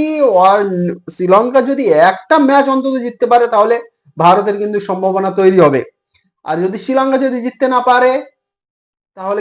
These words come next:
কিন্তু ভারত আউট, শ্রীলঙ্কা এবং সাউথ আফ্রিকার মধ্যে হয়তো ডব্লিউটিসি ফাইনাল হবে। তো এই কিন্তু সিনারিও তৈরি হয়ে গিয়েছে, এবং একটা সম্ভাবনা ছিল যে ভারত ফোর ওয়ান,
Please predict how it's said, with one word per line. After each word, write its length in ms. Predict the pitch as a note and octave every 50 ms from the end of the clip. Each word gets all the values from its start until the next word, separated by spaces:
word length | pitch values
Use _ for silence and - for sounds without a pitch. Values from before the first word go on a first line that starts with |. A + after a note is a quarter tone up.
| G#3
কিন্তু 140 | A3+ A#3+ B3+ G3+ E3 E3+
ভারত 260 | E3 E3+ G#3 A#3 A#3+ - - C#3 E3+
আউট, 240 | F#3+ A3+ D4+ - - - - _ _ _ _ _
শ্রীলঙ্কা 500 | _ - G3+ G3+ G#3 G#3 G#3+ G3 G#3 G#3 G#3 G3+ G3
এবং 120 | F3+ F#3 F#3 F#3 F#3
সাউথ 180 | F#3+ F3+ F3+ F3 F#3
আফ্রিকার 340 | F3+ - F#3+ F3 F#3 F3+ F3+
মধ্যে 180 | F3 E3+ F3 F#3 D#3+
হয়তো 260 | D#3 D#3 D3 - G3+ A3 G#3+ G3+ - - _ _ _ _ _ _ _ _ _ _ D#3
ডব্লিউটিসি 520 | D3 D#3+ D#3+ E3+ E3+ E3+ F#3+ F3 F3+ G3 G3 D#3
ফাইনাল 260 | D3 C#3+ D3 C#3+ C#3 C3
হবে। 140 | A#2+ A#2+ A#2+ A#2 _ _ _ _ _ _ _ _ _ _ _ _ _ _ _ _ _ _ _ _ _ _ _ _ _ _ -
তো 40 | D4 E4 C#4+ A#3+ A#3 B3+
এই 120 | D4 F4 F4 - D#4+
কিন্তু 220 | E4 D#4+ C#4+ E4+ D4+ - -
সিনারিও 440 | C4 C4 C#4 C#4 C#4 C#4 D4 C#4+ C#4 C#4+ C#4
তৈরি 220 | B3 B3 C4+ C#4 C4+ A#3+
হয়ে 180 | B3 B3+ B3 B3+ A3+
গিয়েছে, 340 | B3 B3+ B3+ B3 - C#4 C4+ B3+ B3 A3+ G#3 G#3
এবং 220 | F#3 G3 G3 G3 F#3+ F#3 F3+ E3+ D#3+ E3 _ _ _ _ _ - G#3
একটা 120 | - D4+ D4 -
সম্ভাবনা 380 | A#3 A#3 B3+ C4+ C4+ C#4 C#4 C4+ C#4
ছিল 100 | C#4 C4+ C4+ A3
যে 60 | C4+ A#3+ F#3 F3 F3+ -
ভারত 460 | F3 F#3+ G#3+ A#3+ C4+ C#4+ D4+ D4+ D4 - - - _ _ _ _ _ _ _ _ _ _ _ _ _ _ _
ফোর 320 | - C4+ C#4+ D#4+ E4 D4+ C#4+ C4+ B3+
ওয়ান, 280 | B3+ C4 C4+ C#4+ C#4+